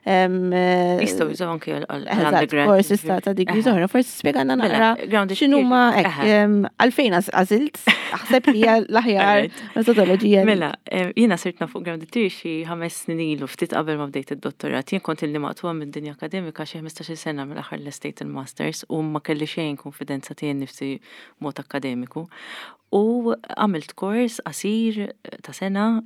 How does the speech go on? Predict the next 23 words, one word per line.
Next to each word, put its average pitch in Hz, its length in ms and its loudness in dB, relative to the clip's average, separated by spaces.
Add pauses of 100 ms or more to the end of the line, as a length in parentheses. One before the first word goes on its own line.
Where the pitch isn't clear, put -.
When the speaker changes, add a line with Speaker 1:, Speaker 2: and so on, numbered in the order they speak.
Speaker 2:
eh, 147 220 -10
f'Postgraduate - 1080 -12
Certificate 147 640 -14
in 143 140 -8
Research 143 440 -8
Methods, 220 420 -2 (560)
eh, 139 360 -12
mal-MCAST, 143 880 -14 (300)
ehm, 139 480 -14 (440)
on, 151 200 -12
on 151 160 -8
a 147 40 -14
part-time 139 440 -10
basis. 214 460 -2 (560)
U 247 200 -2 (240)
qed 202 320 -6 (360)
almenu 165 540 -8
knaqaċċajt, - 720 -8
you 165 80 -10
know, 170 180 -6
naqaċċajt 165 600 -6 (180)
ġo 165 100 2
dal-kuntest 170 560 2